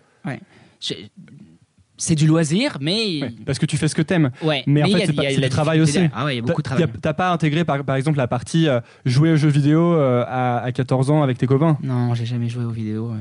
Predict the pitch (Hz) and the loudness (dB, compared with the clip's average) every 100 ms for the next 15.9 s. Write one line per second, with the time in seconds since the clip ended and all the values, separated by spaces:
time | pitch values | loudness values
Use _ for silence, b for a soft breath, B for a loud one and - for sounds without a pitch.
0 | 110 113 110 131 110 113 113 120 113 117 | -10 -10 -6 -6 -4 -4 -4 -6 -8 -10
1 | B B - - 151 156 160 156 _ _ | B B -6 -2 0 2 2 0 _ _
2 | - - 143 127 123 117 117 147 135 147 | -20 -8 -4 -2 -2 -2 0 0 0 0
3 | 160 143 196 175 143 135 180 175 127 - | 2 4 4 2 0 0 0 0 -2 -4
4 | B B 143 147 - _ _ - - 135 | B B 0 0 0 _ _ -20 -8 -4
5 | 131 - 151 - 160 156 135 127 123 123 | -2 -2 -4 0 2 2 2 0 0 -2
6 | 147 - 156 156 - 151 143 135 131 127 | -2 0 -2 -2 -2 0 0 -2 -4 -8
7 | _ B B B _ - 160 147 151 - | _ B B B _ -4 0 0 -2 -2
8 | 156 156 - 139 131 180 208 - B B | -2 -2 -2 -2 0 0 0 -6 B B
9 | - 127 135 131 127 123 123 123 127 123 | -4 0 2 2 4 4 2 2 0 0
10 | 170 147 135 113 147 151 135 127 127 123 | 0 0 -2 -2 0 0 0 0 0 -2
11 | 117 123 185 226 - B - 135 175 175 | -4 0 2 2 -2 B -4 -2 2 2
12 | 135 127 127 139 147 131 127 127 143 180 | 2 -2 -2 -4 -2 -2 -2 -2 -2 -2
13 | - B B - 123 - 123 120 - - | -4 B B -2 -2 2 2 2 -2 -12
14 | 135 143 147 131 127 147 143 - 151 165 | -4 0 2 0 -4 -6 -6 -2 0 2
15 | 208 190 139 143 - 147 151 165 311 | 2 2 2 0 0 -2 0 0 -2